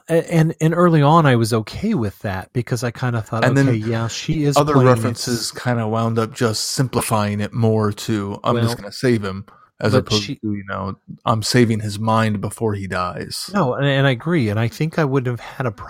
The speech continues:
Speaker 1: problem had that been her entire time. But as plans fail and she goes into desperation mode, then she's at the point where she's thinking about,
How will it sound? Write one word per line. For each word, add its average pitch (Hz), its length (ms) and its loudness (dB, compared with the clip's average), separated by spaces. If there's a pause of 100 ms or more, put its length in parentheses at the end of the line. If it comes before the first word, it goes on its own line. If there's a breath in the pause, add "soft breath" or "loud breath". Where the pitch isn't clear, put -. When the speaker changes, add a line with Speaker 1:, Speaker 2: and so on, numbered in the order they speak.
(100)
Speaker 1:
problem 127 380 -2
had 104 200 -6
that 113 300 -4
been 113 220 -2
her 101 180 -4 (680)
entire 95 420 -10
time. 143 500 0 (520 loud breath)
But 127 200 0
as 120 540 -2 (140)
plans 143 400 -2
fail 131 360 -2
and 110 140 -2
she - 180 -4
goes 123 280 0
into 101 160 -4
desperation - 840 -8
mode, 98 300 0
then 147 160 0
she's 139 300 -2
at 117 100 0
the - 80 -10
point 113 300 -6
where 107 100 -4
she's - 320 -8
thinking 120 380 -6
about, 104 240 -6